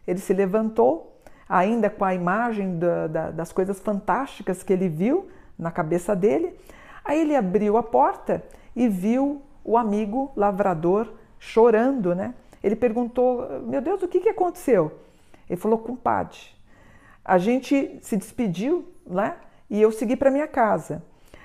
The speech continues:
Aconteceu que eu vi um bando de pássaro voando em direção à minha lavoura. Ah, isso me deixou tão revoltado, sabe o que eu fiz? Eu gritei: 'Vocês de novo, vocês de novo atacando a minha lavoura.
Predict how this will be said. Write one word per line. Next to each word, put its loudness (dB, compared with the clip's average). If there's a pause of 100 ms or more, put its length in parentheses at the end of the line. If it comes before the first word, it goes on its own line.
(280)
Aconteceu 2
que -2
eu 4
vi 2
um 0
bando 2
de 0
pássaro 0
voando 2
em -4
direção -2
à -6
minha -4
lavoura. -2 (420)
Ah, 0
isso -6
me -2
deixou -4
tão 0
revoltado, -2
sabe -4
o -18
que -4
eu 0
fiz? -4
Eu 0
gritei: 2 (360)
'Vocês 2
de -2
novo, 2
vocês -2
de 2
novo 2
atacando 2
a 0
minha -2
lavoura. 4